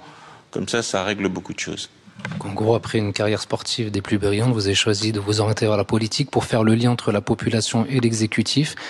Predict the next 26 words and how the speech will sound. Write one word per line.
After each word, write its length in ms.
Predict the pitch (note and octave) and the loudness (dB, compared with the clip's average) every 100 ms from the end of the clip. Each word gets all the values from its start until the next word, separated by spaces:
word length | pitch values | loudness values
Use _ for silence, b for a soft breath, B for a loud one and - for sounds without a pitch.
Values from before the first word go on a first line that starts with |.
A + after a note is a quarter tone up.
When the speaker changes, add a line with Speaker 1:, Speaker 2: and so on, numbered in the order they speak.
| B | B
Speaker 2:
afin 260 | A#2 - B2 | -4 0 0
qu'il 80 | - | 2
y 40 | |
ait 40 | G#2 | 2
un 20 | |
peu 120 | G#2+ | 2
plus 220 | - B2 | 4 4
de 80 | A2+ | 2
compréhension 600 | - A#2 - A2+ G#2+ A2 | 2 0 2 0 0 2
réciproque, 500 | G#2 - - - - | 2 0 -2 -2 -2
en 60 | F2 | -6
fait. 120 | - - - A#2 | -10 -12 -8 0
Speaker 1:
Oui, 360 | A2+ F#3+ G3 - B B - | 4 4 2 -4 B B -6
et 80 | |
je 100 | - | -2
pense 240 | - D#3 D3+ | 2 0 2
que, 100 | G#2 | 0
voilà, 560 | G2 A2 E3 D3 G#2 | 2 4 2 2 0
moi, 260 | F#2 A2 G#2+ | 0 -2 0
pour 140 | G2+ | -2
moi, 220 | A2 C3 A#2+ | 0 0 0
je 160 | G2 | -4
suis 180 | F2+ G2 | -6 -6
pas 160 | G2 A#2+ | -2 -2
un 80 | |
politique, 560 | G#2 G#2 G2+ G#2 E3+ | 0 -2 -2 0 -2